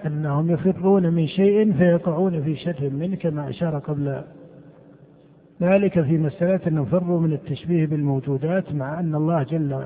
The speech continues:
ذكره وتعالى وتقدس منزه عن هذا كله، هو ليس كمثله شيء، أياً كان هذا الشيء موجوداً أو معدوماً أو متخيلاً إلى غير ذلك،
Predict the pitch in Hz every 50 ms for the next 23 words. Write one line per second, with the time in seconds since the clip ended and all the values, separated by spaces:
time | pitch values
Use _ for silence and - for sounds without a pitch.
0 | - 151 160 175 - - 175 180 170 190 202 165 139 127 143 131 127 135 156 156
1 | 156 151 147 139 139 131 127 - 143 135 - 190 185 185 233 226 - - - -
2 | - - - - - - - - - - - 202 214 247 269 233 190 196 180 175
3 | 175 156 151 160 147 151 175 170 170 185 185 - 220 247 208 160 131 107 - -
4 | - - - - - - - - - - - - - - - - - - - -
5 | - 139 143 151 160 175 190 196 175 185 196 196 185 - 185 - - 165 165 156
6 | 139 151 147 143 143 147 127 - - 180 214 226 - - 214 220 202 180 170 147
7 | 143 165 156 151 143 139 143 143 135 - - - 185 185 170 143 131 131 127 147
8 | 165 175 175 190 196 196 190 160 147 131 127 127 123 131 131 127 123 120 131 160
9 | 175 180 185 190 190 190 175 151 147 143 139 - 143 131 - 160 170 185 190 190
10 | 190 202 196 180 165 170 175 180 190 208 208 208 196 214 196 147 143 131 - -